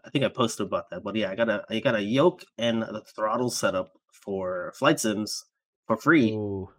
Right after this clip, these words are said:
Speaker 1: randomly,
Speaker 2: fancy.
Speaker 1: which was, which was really freaking cool. So just turns out that, uh, the guy that was giving it away, he, uh,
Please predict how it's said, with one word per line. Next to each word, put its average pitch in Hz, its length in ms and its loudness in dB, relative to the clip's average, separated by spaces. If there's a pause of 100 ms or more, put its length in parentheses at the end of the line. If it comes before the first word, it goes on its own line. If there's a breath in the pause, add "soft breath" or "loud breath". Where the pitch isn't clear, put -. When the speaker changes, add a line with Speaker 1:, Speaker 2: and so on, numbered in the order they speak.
(140)
Speaker 1:
randomly, 107 440 2
Speaker 2:
fancy. 98 160 -14
Speaker 1:
which - 180 -10
was, 95 300 -8
which 98 140 -10
was 95 140 -6
really 120 300 2
freaking 117 340 -6
cool. 98 300 -6 (140)
So 95 320 -4 (760 soft breath)
just - 200 -4
turns 113 240 4
out 110 260 6
that, 104 180 6
uh, 101 160 0 (280)
the - 80 -18
guy 104 200 0
that 101 160 0
was 101 120 -6
giving 113 280 0
it 107 100 2
away, 101 480 -2 (200)
he, 101 280 -2
uh, 92 200 0